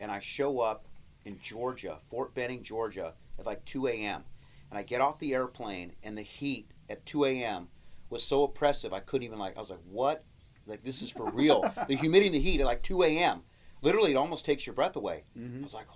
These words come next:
Speaker 1: "Oh, whoa." So they put us in a barracks, and they were, they're smart about it. They said, "Everybody's just gonna basically stay here for two days and drink water for two days straight before you do anything to get acclimatized." And you gotta remember, we're kids.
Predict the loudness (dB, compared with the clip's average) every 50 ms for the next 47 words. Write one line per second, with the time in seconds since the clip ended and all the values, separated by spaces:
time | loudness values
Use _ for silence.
0 | -16 -14 -12 -8 -8 -6 -8 -8 -10 -12 -10 -10 -8 -6 -4 -2 -4 -4 -4 -10
1 | -18 -20 -20 -20 -20 -20 -20 -18 -14 -4 -4 -4 -4 2 2 4 4 4 2 0
2 | -2 -4 0 2 2 4 4 2 2 0 -4 -10 -10 -10 -8 -8 -8 -10 -10 -14
3 | -12 -6 -4 -2 -2 -2 -4 -6 -4 0 0 0 0 -2 -4 0 0 0 0 0
4 | 0 -2 -2 -2 -4 -6 -8 -6 -4 -2 -2 -2 -4 -6 -8 -10 -10 -10 -10 -6
5 | -4 -2 -2 -2 -4 -8 -12 -10 -6 -4 -4 -2 -4 -4 -6 -10 -12 -8 -4 -4
6 | -4 -4 -6 -10 -12 -10 -10 -10 -6 -4 -2 0 0 -2 -4 -8 -14 -18 -16 -10
7 | -8 -8 -8 -8 -10 -8 -6 -6 -6 -8 -10 -16 -20 -20 -18 -18 -14 -4 -2 -2
8 | -2 -2 -4 -6 -8 -8 -8 -8 -8 -10 -10 -10 -12 -14 -14 -18 -20 -20 -20 -20
9 | -20 -20 -20 -20 -16 -4 -2 -2 -2 -2 -2 -4 -4 -4 -4 -6 -6 -6 -4 -4
10 | -6 -8 -12 -18 -16 -14 -12 -12 -2 2 2 2 2 2 -2 -4 -2 -4 -4 -6
11 | -6 -8 -6 -6 -4 -4 -4 -6 -10 -12